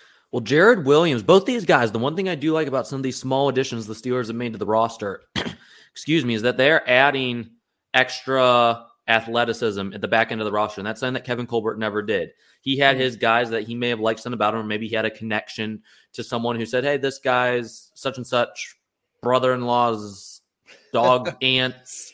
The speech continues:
Speaker 1: nephew."
Speaker 2: <laughs>
Speaker 1: And, you know,
Speaker 2: Love it.
Speaker 1: we'll bring him in and see what happens. And they never turned out to anything.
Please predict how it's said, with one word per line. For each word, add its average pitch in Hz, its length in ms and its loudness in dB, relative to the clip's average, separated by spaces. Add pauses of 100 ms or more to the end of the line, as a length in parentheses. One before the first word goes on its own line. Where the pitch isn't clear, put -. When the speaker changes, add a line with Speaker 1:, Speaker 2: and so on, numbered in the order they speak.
(120)
Speaker 1:
nephew." 113 640 0
Speaker 2:
<laughs> - 540 -2 (280)
Speaker 1:
And, 143 640 0
you 175 160 4
know, 156 80 4
Speaker 2:
Love 151 80 6
it. 170 40 2
Speaker 1:
we'll 202 100 8
bring 208 260 6
him 190 220 0
in 127 560 -2
and 139 120 -4
see 151 140 0
what 139 180 2
happens. 123 360 0
And 131 100 -6
they 135 80 -2
never 131 200 -2
turned 131 200 -4
out 120 140 0
to 120 60 0
anything. 113 400 -6